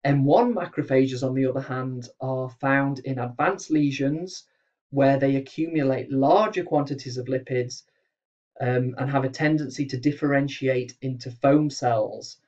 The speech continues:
and secrete pro-inflammatory cytokines T N F alpha and I L six, and also the matrix degrading metalloproteinases known as M M Ps.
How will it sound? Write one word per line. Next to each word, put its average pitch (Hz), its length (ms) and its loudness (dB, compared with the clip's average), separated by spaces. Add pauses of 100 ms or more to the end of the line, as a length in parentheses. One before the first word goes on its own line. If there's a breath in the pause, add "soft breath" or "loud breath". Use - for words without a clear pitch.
(160)
and 131 120 -6
secrete 135 520 -6
pro-inflammatory 160 880 2
cytokines 127 760 -4
T 131 160 -2
N 117 80 -2
F 123 140 -14
alpha 143 500 0
and 127 80 -8
I 123 160 -2
L 110 140 -2
six, - 500 -4 (420)
and 135 220 0
also 160 680 4
the 135 100 -4
matrix 147 580 -2
degrading 131 920 0 (120)
metalloproteinases 127 1300 -4
known 120 240 -4
as 120 140 -6 (100)
M 135 160 -8
M 120 240 -8
Ps. 117 540 -12